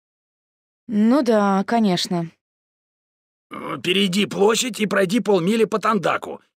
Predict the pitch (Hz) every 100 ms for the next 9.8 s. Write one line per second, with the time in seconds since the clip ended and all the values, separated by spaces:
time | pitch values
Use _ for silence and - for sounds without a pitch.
0 | - 185 208 131 - - - 135 127 131
1 | 127 208 233 185 - _ _ - 247 233
2 | - 98 - 180 208 240 233 214 113 -
3 | _ _ _ 156 - 285 285 196 190 196
4 | 208 208 208 220 196 180 135 170 214 254
5 | 196 202 180 180 208 175 156 160 151 135
6 | 135 - 143 254 247 - 180 156 139 202
7 | 277 214 214 147 117 107 87 - _ _
8 | _ _ _ _ _ _ _ _ - 202
9 | 285 277 277 269 403 415 226